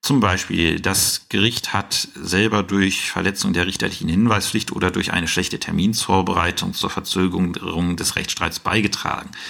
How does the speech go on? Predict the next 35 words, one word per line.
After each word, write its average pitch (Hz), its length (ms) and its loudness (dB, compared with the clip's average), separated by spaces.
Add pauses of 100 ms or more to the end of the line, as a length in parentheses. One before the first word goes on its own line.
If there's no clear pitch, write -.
(400)
Also 98 180 2
wenn 117 100 4
ich 120 100 -2
zum 113 100 0
Beispiel, 104 720 2
ähm, 95 640 4
auf 95 180 -2
einen 101 220 0
Punkt - 220 -4
nicht 98 120 -2
hingewiesen 101 680 2
habe, 92 340 0
worauf 95 360 0
ich - 180 -6
hätte 92 160 -2
hinweisen 90 580 2
müssen, 123 440 2 (360)
und 101 100 -2
der 101 80 4
Partei 98 360 0
fällt 101 200 0
das 101 100 0
irgendwie 110 420 2
dann 101 160 2
außerhalb 104 380 0
der 98 100 2
gesetzten 98 380 0
Fristen - 340 -6
auf 117 240 2
und 101 80 -2
sie 92 100 -4
schreibt - 300 -4
da 101 80 0
was 90 220 -2
zu, 165 320 2